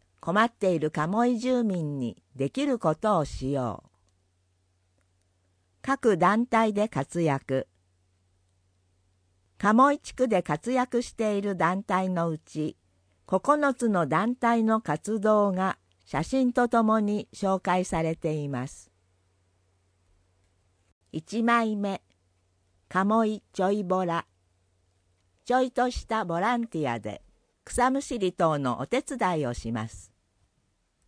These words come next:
詳しくは鴨居会館にお問い合わせを。二枚目、鴨居地区社会福祉協議会。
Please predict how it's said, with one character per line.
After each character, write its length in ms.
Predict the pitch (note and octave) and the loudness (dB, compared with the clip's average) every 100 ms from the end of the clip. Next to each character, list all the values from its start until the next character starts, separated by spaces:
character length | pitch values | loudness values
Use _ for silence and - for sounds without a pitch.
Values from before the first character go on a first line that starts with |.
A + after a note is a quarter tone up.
| _ _ | _ _
詳 260 | - G3+ G3+ | 0 4 4
し 160 | - - | 2 -4
く 160 | F3 | 2
は 200 | C#3 B2 - | 2 0 -4
鴨 320 | - D#3+ A#3 | -4 0 2
居 100 | C#4+ | 0
会 280 | - D4 C#4+ | 0 0 0
館 200 | - F3 | 0 0
に 320 | D3+ C3 A#2+ _ | 0 -4 -4 _
お 100 | C3 | -10
問 300 | - G#3 G#3+ | 2 2 2
い 60 | G3+ | 0
合 100 | F3+ | 0
わ 140 | F3+ | -2
せ 300 | F#3+ F3+ D#3+ | -2 -2 0
を。 200 | D3 A2+ _ _ _ _ _ _ _ _ _ _ _ _ _ _ _ _ _ - | -2 -4 _ _ _ _ _ _ _ _ _ _ _ _ _ _ _ _ _ -10
二 180 | E3 F3 | -6 -2
枚 360 | G#3+ A3+ A3 | 0 0 -2
目、 260 | G#3 G3 - _ _ _ _ _ _ _ _ _ _ _ | -4 -6 -8 _ _ _ _ _ _ _ _ _ _ _
鴨 380 | F3+ G3+ B3 B3+ | -2 2 2 2
居 100 | B3+ | -2
地 180 | - | -16
区 300 | - F3+ D3 _ _ _ | -8 -4 -4 _ _ _
社 140 | D#3+ D3+ | -12 -4
会 380 | A#3+ B3+ C4 - | 0 0 0 -10
福 220 | _ B3 | _ -6
祉 300 | A#3+ B3 A#3+ | -6 -8 -6
協 300 | A#3+ A3 G#3+ | 0 2 2
議 180 | G3+ G3+ | -2 -6
会。 340 | - A#2 F2+ | -6 -6 -6